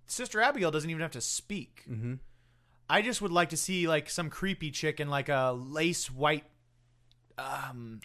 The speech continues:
Speaker 2: Awesome Calm,
Speaker 1: dress.
Speaker 2: Karma, bring her back, Sister Abigail.
Speaker 1: I'm trying to be serious about this.
Speaker 2: So am I. Why does it have to be racially
Speaker 1: <laughs>
Speaker 2: bound, Shane?
Speaker 1: No, um,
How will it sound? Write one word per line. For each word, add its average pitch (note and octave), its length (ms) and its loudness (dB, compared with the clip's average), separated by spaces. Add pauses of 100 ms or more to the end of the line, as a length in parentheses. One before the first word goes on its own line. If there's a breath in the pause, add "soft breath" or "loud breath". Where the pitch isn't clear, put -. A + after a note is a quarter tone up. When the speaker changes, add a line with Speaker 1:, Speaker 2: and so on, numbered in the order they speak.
(100)
Speaker 2:
Awesome D#3 360 6
Calm, E3 300 12
Speaker 1:
dress. D#3+ 300 8
Speaker 2:
Karma, F#3+ 480 10 (380)
bring D#3 160 6
her E3 100 6
back, E3+ 420 8 (140)
Sister E3 380 6
Abigail. A2+ 640 6 (120)
Speaker 1:
I'm C3 60 -14
trying D3 160 -10
to B2+ 60 -8
be A2+ 60 -12
serious G2+ 500 -10
about F#2+ 260 -16
this. G2 200 -8
Speaker 2:
So F#3 200 -6
am F3 140 -4
I. G#2 180 -4
Why F#3 160 0
does C#3 200 -4
it - 80 0
have E3 220 6
to - 120 6
be D3 200 10
racially G3 440 12
Speaker 1:
<laughs> - 60 4
Speaker 2:
bound, D#3+ 440 10
Shane? A#3 540 8 (1160 loud breath)
Speaker 1:
No, D#3 460 8 (300 loud breath)
um, C3 320 -8